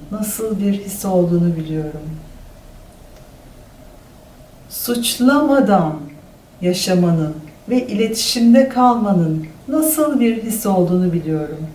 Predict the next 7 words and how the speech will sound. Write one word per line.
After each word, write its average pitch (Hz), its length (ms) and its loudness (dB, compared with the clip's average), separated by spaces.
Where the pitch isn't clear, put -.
Bulunduğum 330 520 4
tüm 370 220 -2
sistemlerde 185 1120 0
insanlarla 254 1000 2
açık 262 460 -2
iletişimde 262 680 4
olmanın, 170 600 2